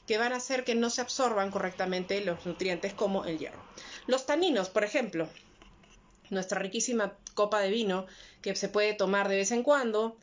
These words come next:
tiene taninos. Y esos taninos pueden perfectamente inhibir la absorción del hierro también. Es por eso que, bueno,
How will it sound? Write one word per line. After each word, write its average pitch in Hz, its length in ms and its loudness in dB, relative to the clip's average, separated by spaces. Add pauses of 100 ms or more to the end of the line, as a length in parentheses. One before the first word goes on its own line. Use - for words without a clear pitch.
(380)
tiene 294 260 2
taninos. 190 500 -4 (240)
Y 233 160 4
esos 302 240 0
taninos 233 560 0 (240)
pueden 254 260 6
perfectamente 233 1000 0 (320)
inhibir 262 560 4 (260)
la 214 260 2
absorción 208 760 -2
del 180 160 0
hierro 175 300 0
también. 302 420 0
Es 233 140 -4
por 233 180 4
eso 240 420 0
que, 208 320 -2 (220)
bueno, - 240 -12